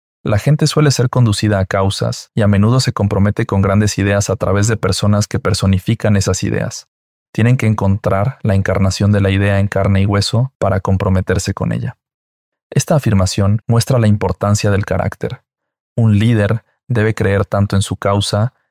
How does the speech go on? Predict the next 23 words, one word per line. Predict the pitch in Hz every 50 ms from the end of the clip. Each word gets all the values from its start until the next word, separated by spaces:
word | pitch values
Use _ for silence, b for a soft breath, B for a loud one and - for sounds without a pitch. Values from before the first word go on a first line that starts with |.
| _ _ _
que | - 104
toda | - - 107 113 113
su | 107 - -
naturaleza | 104 95 95 - 101 92 95 98 101 - - 98
sea | - - 98 101
coherente | - 101 98 95 95 98 - 101
con | - - 92 98
ella. | - - - - - - _ _ _ _ _ _ _ _ _ _ _ _ -
Este | 113 107 - - 123
es | 113 117
el | 104 98
tipo | - 117 113 - 113 101
de | 95
líder | 95 98 101 104 98 - -
que | - 101
motiva | 101 95 - - 101 101 98
a | 98
los | 98 95 98
demás | 104 95 101 101 104 104 - - _
a | 104
un | 101 98 101
gran | 98 95 101 107 110
compromiso. | - 117 101 101 - 101 95 98 92 - - 123 -